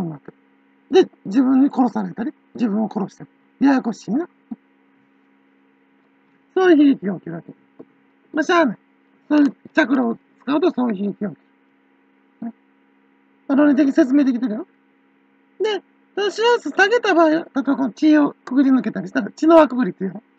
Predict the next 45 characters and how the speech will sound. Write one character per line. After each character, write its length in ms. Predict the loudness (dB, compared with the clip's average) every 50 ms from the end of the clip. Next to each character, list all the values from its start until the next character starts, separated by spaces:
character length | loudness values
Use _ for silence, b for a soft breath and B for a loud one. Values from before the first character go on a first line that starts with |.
| _ _ _ _ _ _ _ -12
ま 100 | -10 -6
あ、 20 | -4
こ 100 | -2 0
ん 60 | 0
な 80 | 0 0
の 80 | -2
こ 80 | -6 -10
と 120 | -14 -16
な 60 | -18
い。 40 | -18 _ _ _ _ _ _
実 260 | -12 -12 -10 -8 -8
は。 120 | -8 -8 -10 _ _ _ _ _ _ _ _ _ _
こ 60 | -6
れ 60 | -6 -6
血 140 | -4 -2
の 100 | 0 0
輪 120 | 0 0 -2
く 100 | -6 -8
ぐ 80 | -8
り 80 | -8 -8
っ 40 | -8
て 120 | _ -14
い 40 | -16
う 20 |
の。 60 | -16 _ _ _ _ _ _ _ _ _ _ _ _ _ _ _
そ 60 | -2 0
こ 100 | 0 0
を 60 | 0
く 200 | -2 _ 2 4
ぐ 80 | 4
り 80 | 6 6
抜 100 | 4 2
け 80 | 0 0
た 80 | 2 4
ら 60 | 6
生 100 | 6 8
ま 120 | 8 8
れ 80 | 8 8
ま 140 | 8 6 6
す 120 | 4 2
よ 120 | 2 2
っ 80 | 2 0
て 100 | -4 -12
い 40 |
う。 40 | -16